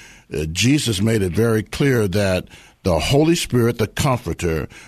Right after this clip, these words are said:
will teach you all things and bring all things to your remembrance, and he will guide you. He will guide you. He will lead you.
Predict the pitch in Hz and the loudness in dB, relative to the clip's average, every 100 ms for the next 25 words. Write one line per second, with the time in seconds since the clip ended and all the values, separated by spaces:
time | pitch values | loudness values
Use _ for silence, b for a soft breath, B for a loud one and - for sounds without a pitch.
0 | - 104 104 90 - - 196 190 - 117 | -6 0 0 0 -2 0 2 2 2 2
1 | - 95 92 - 104 95 92 95 - 107 | 2 0 0 -2 -2 0 0 -2 -2 -2
2 | 98 120 120 107 98 127 147 147 143 135 | 0 2 2 2 2 2 2 0 0 2
3 | 131 - 127 113 107 92 95 98 117 151 | 0 0 0 2 0 0 0 2 2 2
4 | 117 95 85 80 - 98 131 117 101 98 | 0 0 -2 -2 -2 0 2 2 0 0
5 | 120 139 147 131 95 87 67 55 B B | -2 0 0 -2 -2 -4 -4 -6 B B
6 | B 120 120 110 101 98 123 139 151 127 | B 0 4 4 2 0 0 0 0 0
7 | 143 147 147 147 B - 110 104 98 98 | 2 2 2 -4 B -2 2 4 2 2
8 | 107 135 147 147 117 143 143 | 2 2 2 0 2 2 2